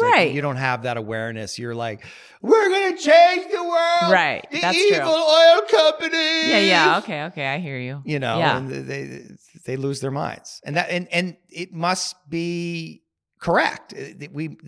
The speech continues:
Speaker 1: that must be, they must be playing their part. And so that mu-, even though, uh, clearly you and I can see that there's mass distortion there,
Speaker 2: Right.
Speaker 1: that's where they are. And that must be what needs to happen in some way.
Speaker 2: Yeah. I mean, what you're saying,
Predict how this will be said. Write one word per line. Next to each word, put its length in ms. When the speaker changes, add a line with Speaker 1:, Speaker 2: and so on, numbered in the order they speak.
Speaker 1:
that 160
must 320
be, 340
they 80
must 220
be 100
playing 300
their 100
part. 500
And 140
so 260
that 200
mu-, 100
even 280
though, 380
uh, 40
clearly 420
you 260
and 80
I 220
can 180
see 220
that 140
there's 180
mass 320
distortion 640
there, 180
Speaker 2:
Right. 280
Speaker 1:
that's 400
where 220
they 160
are. 420
And 220
that 320
must 400
be 160
what 320
needs 360
to 100
happen 640
in 140
some 420
way. 480
Speaker 2:
Yeah. 520
I 80
mean, 240
what 160
you're 220
saying, 640